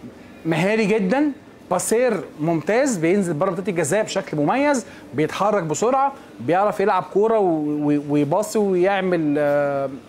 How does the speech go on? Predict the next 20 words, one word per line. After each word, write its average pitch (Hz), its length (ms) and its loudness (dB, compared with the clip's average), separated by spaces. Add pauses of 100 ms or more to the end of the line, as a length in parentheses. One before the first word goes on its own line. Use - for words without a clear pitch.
(440)
overlaps، 185 580 0 (400)
وبيعمل 233 220 0
حاجات 262 200 -4
كتيره 262 180 0
جدًا. 185 280 -2 (460)
مش 233 220 0
لعيب 262 200 2
صندوق، 196 300 0 (460)
مش 180 120 -2
حسام 208 220 -2
حسن. - 240 -4 (1300)
ربما 156 220 0
محمد 294 340 0
شريف 269 300 2
كان 233 160 -2
عنده 240 340 2
أفضلية 220 340 0
على 247 180 0
حسام 247 200 -4
حسن 254 360 -2